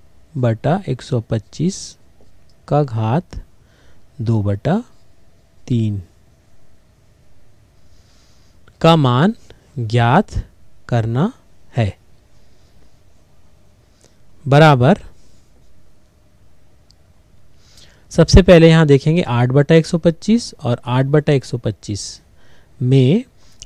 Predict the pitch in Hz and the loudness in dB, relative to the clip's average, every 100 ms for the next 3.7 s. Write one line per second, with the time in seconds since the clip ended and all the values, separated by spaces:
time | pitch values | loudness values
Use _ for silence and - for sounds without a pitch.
0 | 127 131 98 135 226 - - - 127 131 | -4 -2 2 4 2 0 -14 -2 -2 0
1 | 143 143 - _ - - - _ 165 185 | -2 -4 -6 _ -20 -20 -20 _ 2 4
2 | 156 202 220 - 117 120 147 170 170 185 | 4 2 0 -6 -2 0 2 2 4 2
3 | 226 - - 120 - - 165 | 2 -2 -6 -6 -6 -2 -2